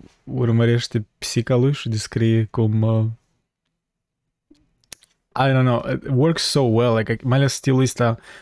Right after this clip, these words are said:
parcă încep să mă deprind cu stilul ăsta de amestec între narare la treia persoană cu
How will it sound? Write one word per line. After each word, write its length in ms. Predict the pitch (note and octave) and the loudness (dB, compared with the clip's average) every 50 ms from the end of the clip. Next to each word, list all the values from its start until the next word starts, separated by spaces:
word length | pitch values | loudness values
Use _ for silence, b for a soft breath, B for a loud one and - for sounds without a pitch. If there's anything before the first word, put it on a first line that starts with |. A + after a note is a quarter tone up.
| B B B B B B _ - - C#3 | B B B B B B _ -10 -8 -6
parcă 220 | - D3 C3+ - - | -4 -2 -2 0 0
încep 220 | D3+ - F#3 F3 | 0 0 0 0
să 100 | - - | 0 0
mă 80 | E3+ D#3 | 2 2
deprind 320 | C#3 B2 - D3 C#3+ C3+ | 2 0 2 2 2 2
cu 60 | A#2 | 0
stilul 240 | - - - B2+ B2 | -2 -2 0 0 2
ăsta 220 | A#2+ A2 - A2+ A2+ | 2 0 0 -2 -4
de 420 | A2 G#2+ A2+ A2 A2 A2 G#2+ G#2+ A2+ A2+ G#2+ - _ _ _ _ _ _ _ _ _ _ _ _ _ _ | -2 0 0 2 2 2 2 0 -2 -4 -8 -12 _ _ _ _ _ _ _ _ _ _ _ _ _ _
amestec 600 | - - C3+ B2 B2 B2+ B2+ B2 A2+ - - - | -2 0 2 2 4 2 2 0 -2 -4 -6 -2
între 680 | - A#2+ A#2 A2+ - A#2+ A#2 A#2 A#2 A#2 A2+ A#2 A#2 B2+ | 0 0 0 2 0 0 2 2 2 2 2 0 0 0
narare 480 | B2 A#2+ A#2 A#2+ A#2 A#2+ A#2+ A#2+ A#2+ | 2 2 2 2 2 2 2 2 2
la 160 | A#2 A2+ A2 | 2 2 0
treia 280 | G#2 - B2+ B2+ B2 A2 | 0 0 0 0 0 0
persoană 680 | - A2+ G#2+ G#2 - - - C3+ C#3 C#3 C#3 C#3 C#3 C3 | 0 -2 -2 -2 -2 -2 0 0 2 2 2 2 2 0
cu 400 | - - - - A#2 A2+ G#2+ | -2 -4 -2 0 0 0 -2